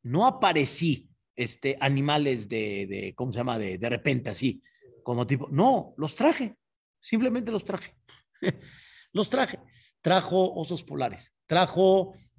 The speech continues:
este, este, cocodrilos, trajo leones, trajo pumas, trajo leopardos, trajo, no sé, todos los animales salvajes, los trajo.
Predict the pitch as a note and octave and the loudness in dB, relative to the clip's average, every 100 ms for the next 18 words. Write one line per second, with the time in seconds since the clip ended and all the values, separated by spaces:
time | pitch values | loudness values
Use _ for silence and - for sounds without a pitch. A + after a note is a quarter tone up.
0 | - C3+ C3 D3 C3+ A#2 A2+ - _ _ | -2 -2 0 0 0 0 -6 -16 _ _
1 | _ _ - C3+ D#3 - D#3 E3 F3+ D#3+ | _ _ 0 2 2 4 4 6 6 6
2 | A2 - F#3 - F#3 E3+ E3 F#3 C#3 A2+ | 2 0 0 0 -2 0 2 2 0 -4
3 | E3 D#3+ E3+ F#3 G3+ D3+ A2+ - F#3 F#3 | -4 -2 -2 2 0 0 -6 -2 -2 0
4 | F3+ F3 E3 - E3+ D#3+ F3+ F#3+ D3 B2 | 0 0 0 -2 0 2 4 2 2 -2
5 | E3+ E3+ G3+ A3+ F3+ C4+ C4+ F#3+ G3+ - | -4 -6 -6 -2 0 2 4 4 4 4
6 | B3 A#3+ D#3+ F3+ B3 C4+ - - - - | 2 2 2 4 4 2 -2 -16 -10 4
7 | F3+ D#3+ F#3 D3+ G2+ | 4 6 4 2 -2